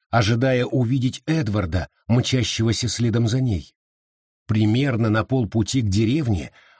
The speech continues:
Абита услышала чей-то голос. Остановившись, она сощурилась, обвела тёмные заросли пристальным взглядом, но обнаружила лишь что любая тень, любой куст кажется дьяволом,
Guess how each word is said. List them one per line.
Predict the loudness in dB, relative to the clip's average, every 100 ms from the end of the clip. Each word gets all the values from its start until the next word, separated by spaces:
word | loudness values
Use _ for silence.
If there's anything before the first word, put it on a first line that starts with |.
| -2
Абита | 2 2 2 2 0
услышала | 0 0 -2 0 -2
чей-то | -2 -2 -2 -2
голос. | -2 -2 -2 -6 -10 -14 _ _ _ _ _ _ _
Остановившись, | -2 0 0 0 2 0 -2 -2 -2 -4 -10 _ _ -4
она | 0 2
сощурилась, | 0 -2 -2 -4 -4 -2 0 -2 -4 -10 -12 _ _ _ _
обвела | 0 2 2 2 0 -2
тёмные | 0 0 2 2 0
заросли | 0 -2 0 -2 -2 -2
пристальным | -2 -2 -2 -2 0 0
взглядом, | -2 -2 -2 -2 -4 -8 -14 _ _ _ _ _ -2
но | 0 2 0
обнаружила | 0 0 0 -2 0 0
лишь | 0 -2 -6 -14 _ _ _
что | -10 -2 0
любая | 0 0 0 -2
тень, | -2 -2 -2 -2 -4 _ -4
любой | -2 0 0 0
куст | -2 -6 -2 -2 -2 -8
кажется | -6 -2 0 -2 -2
дьяволом, | -2 0 0 0 -2 -2